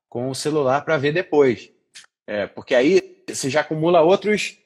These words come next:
outros elementos, porque é muito importante você, é, primeiro,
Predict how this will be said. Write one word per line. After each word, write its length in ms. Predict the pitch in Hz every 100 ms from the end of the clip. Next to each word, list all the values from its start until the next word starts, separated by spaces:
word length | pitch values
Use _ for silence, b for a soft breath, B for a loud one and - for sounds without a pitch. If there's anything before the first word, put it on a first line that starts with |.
| _ _ -
outros 320 | 151 165 156
elementos, 480 | 196 208 165 143 -
porque 220 | 139 180
é 20 |
muito 220 | 196 226
importante 580 | 247 151 117 180 190 -
você, 540 | 135 127 139 123 - -
é, 200 | 107 98
primeiro, 520 | - 175 147 110